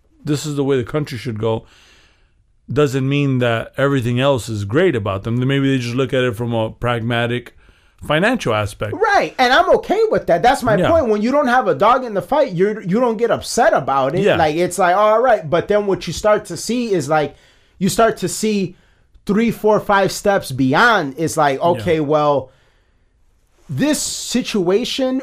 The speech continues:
Speaker 2: whether a conservative,
Speaker 1: Mm.
Speaker 2: the situation that we're seeing between men and women, men not wanting to get married, population, uh, collapse,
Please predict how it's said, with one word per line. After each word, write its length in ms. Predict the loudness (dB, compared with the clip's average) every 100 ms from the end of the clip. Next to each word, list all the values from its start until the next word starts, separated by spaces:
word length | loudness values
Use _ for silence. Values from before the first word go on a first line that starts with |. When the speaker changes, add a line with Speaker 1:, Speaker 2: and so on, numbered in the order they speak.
| -6
Speaker 2:
whether 440 | 0 2 4 2
a 60 | 0
conservative, 840 | -2 -4 -2 2 2 2 0 0 -4
Speaker 1:
Mm. 100 | -2
Speaker 2:
the 100 | -2
situation 560 | -2 -4 -2 -2 -2
that 120 | -2 0
we're 100 | -2
seeing 260 | -2 -4
between 360 | -4 -6 -4 -2
men 160 | 0 0
and 160 | -2
women, 320 | -2 -2 -4 -2
men 160 | -2
not 180 | 0 0
wanting 280 | 0 -2 -2
to 80 | -2
get 180 | -2 -2
married, 460 | 0 0 -2 -6 -14 _ _ _ _
population, 920 | -4 -2 0 0 0 -2 -2 -2 -4 -4
uh, 260 | 0 0 0
collapse, 720 | 0 0 2 2 0 -4 -20